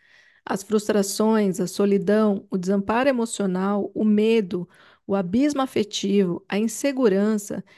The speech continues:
e os desejos não atendidos,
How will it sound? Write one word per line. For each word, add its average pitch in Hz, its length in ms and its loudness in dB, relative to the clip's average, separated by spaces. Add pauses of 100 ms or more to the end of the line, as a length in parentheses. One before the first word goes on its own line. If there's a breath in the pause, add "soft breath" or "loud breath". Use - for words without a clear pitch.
(240 soft breath)
e 233 100 0
os 214 100 2
desejos 254 680 2
não 240 220 0
atendidos, 190 960 -4